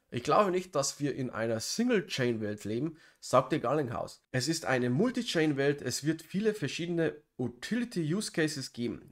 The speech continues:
Ripple werde sich weiterhin auf Unternehmen konzentrieren, aber andere Kryptowährungsstiftungen befassen sich auch mit Anwendungsfällen für Verbraucher“, erklärte er. Ja, also Ripple natürlich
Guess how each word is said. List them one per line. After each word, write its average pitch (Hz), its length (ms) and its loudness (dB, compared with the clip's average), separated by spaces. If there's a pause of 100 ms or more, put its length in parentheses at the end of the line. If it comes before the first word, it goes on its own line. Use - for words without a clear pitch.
Ripple 180 300 0
werde 147 260 4
sich 143 380 -4 (320)
weiterhin 180 520 0
auf 120 220 0
Unternehmen 143 480 -2
konzentrieren, 143 720 -2 (100)
aber 165 320 4
andere 143 320 4
Kryptowährungsstiftungen 147 1200 0 (260)
befassen 131 480 2
sich 135 320 -4
auch 131 240 2
mit 127 200 0
Anwendungsfällen 127 840 2 (320)
für 202 260 4
Verbraucher“, 120 880 2
erklärte 107 800 -4 (100)
er. 110 320 0 (220)
Ja, 147 200 4
also 127 280 2
Ripple 165 480 2
natürlich 147 680 0